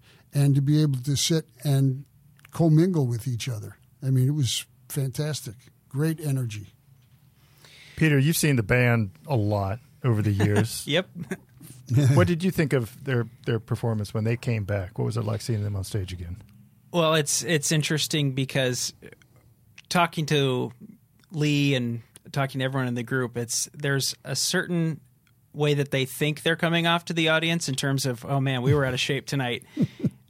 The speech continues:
Speaker 3: Uh, the audience can't tell. <laughs> I, I can't tell. I mean, y-, you see little things like, "Oh, okay, they missed that part because they haven't played in sixteen months," or whatever it was. But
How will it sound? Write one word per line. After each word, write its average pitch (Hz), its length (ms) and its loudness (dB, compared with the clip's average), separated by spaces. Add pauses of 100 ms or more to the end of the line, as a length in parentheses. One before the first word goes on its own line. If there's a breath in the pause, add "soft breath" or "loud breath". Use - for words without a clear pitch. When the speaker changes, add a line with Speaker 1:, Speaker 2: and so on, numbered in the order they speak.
(180)
Speaker 3:
Uh, 147 240 -2
the 143 160 2
audience 170 320 2
can't 165 260 -2
tell. 156 380 2
<laughs> - 160 -4
I, 214 340 0
I 170 120 2
can't 165 300 0
tell. 151 240 8
I 151 100 2
mean, 175 320 2
y-, - 180 -12
you 254 140 -2
see 233 180 -2
little 202 260 2
things 170 340 0
like, 156 200 -2
"Oh, 190 140 2
okay, 156 280 0
they 131 140 -4
missed 139 240 -4
that 135 200 -4
part 127 300 -4
because 127 300 -6
they 123 80 -4
haven't 113 160 -6
played 143 260 -2
in 113 220 -6
sixteen 127 480 -6
months," 110 260 -6
or 123 60 -6
whatever 113 260 -4
it 85 80 -6
was. 113 380 -6 (800 loud breath)
But 151 400 0